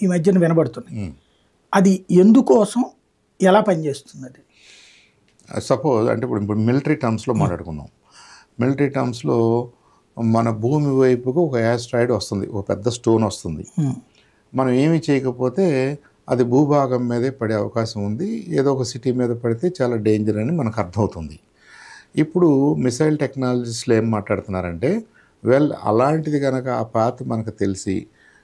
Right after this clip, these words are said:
Speaker 2: ఆ, ఇదిగో ఇన్ని వేల కిలోమీటర్ల పైన ఉంది అని అనుకున్నప్పుడు, మనం ఇక్కడి నుంచి ఒక మిసైల్ని లాంచ్ చేసి దాన్ని మనం హిట్ చేస్తే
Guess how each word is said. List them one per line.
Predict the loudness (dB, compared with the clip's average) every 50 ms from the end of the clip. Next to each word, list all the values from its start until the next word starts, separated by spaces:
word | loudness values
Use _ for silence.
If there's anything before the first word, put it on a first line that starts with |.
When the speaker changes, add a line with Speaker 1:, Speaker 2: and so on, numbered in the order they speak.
| _ -4
Speaker 2:
ఆ, | -2 0 2 2
ఇదిగో | 2 2 2 2 2 2
ఇన్ని | 2 0 0 0 0 0 2
వేల | 2 2 2 2 0
కిలోమీటర్ల | -2 0 0 0 0 0 -2 -4 -4 -6 -6
పైన | -4 -2 -2 -2 -2 -2 -4
ఉంది | -6 -6 -4 -2 0 0 0 -2 -4 -6
అని | -8 -6
అనుకున్నప్పుడు, | -6 -8 -6 -4 -2 0 0 -2 -4 -6 -8 -8 -8 -10 -12 _ _ _ _ _ _ -20 -20 _ _ _ _ _ _ _ _ _ 0
మనం | 2 2 2
ఇక్కడి | 0 -2 -2 -2 -2 -2
నుంచి | -2 -4 -4 -4
ఒక | -4 -2 0
మిసైల్ని | 0 0 0 -2 -2 -4 -4 -2 0 0 0 2 2 2 0 0 -2 -6 -14 _ -10 -6
లాంచ్ | -2 -2 -2 -2 -2 -2 -2 -2
చేసి | -2 -2 -4 -8 -10 -12 -12 -16 _ _ _ _ _ _ _ _ _ -6
దాన్ని | -2 0 0 0 0 0 0
మనం | 0 0 0 0 0
హిట్ | -2 -2 -4 -8 -6 -2 -2
చేస్తే | -2 -2 -2 -4 -8 -8 -6 -6 -6 -6 -8